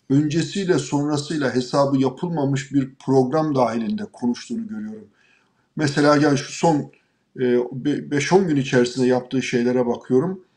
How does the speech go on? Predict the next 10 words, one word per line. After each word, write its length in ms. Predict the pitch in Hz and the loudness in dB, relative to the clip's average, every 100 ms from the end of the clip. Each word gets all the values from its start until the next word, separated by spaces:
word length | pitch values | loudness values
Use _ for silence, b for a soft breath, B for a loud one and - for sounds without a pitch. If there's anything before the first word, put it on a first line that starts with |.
| B B B - | B B B 0
Yani 420 | 127 151 160 135 | 4 6 6 6
neredeyse 800 | 151 196 175 156 139 185 202 - | 6 6 4 -2 2 2 2 2
Özgür 500 | 147 151 147 190 165 | 2 2 0 -4 0
Bey, 300 | 147 185 185 B B _ | 2 2 0 B B _
Cumhuriyet 440 | - 139 151 175 156 | -2 2 4 2 2
Halk 300 | 190 202 - | 0 0 0
Partisi'nin, 720 | 151 139 139 135 135 143 139 _ _ _ _ _ | -2 0 -4 -6 -6 -6 -8 _ _ _ _ _
e, 120 | 123 117 - | -4 -4 0
anahtarını 760 | 147 180 170 - 156 151 190 190 - | 4 4 4 4 2 4 2 0 -6
Tayyip 360 | - 151 180 180 | 2 4 6 4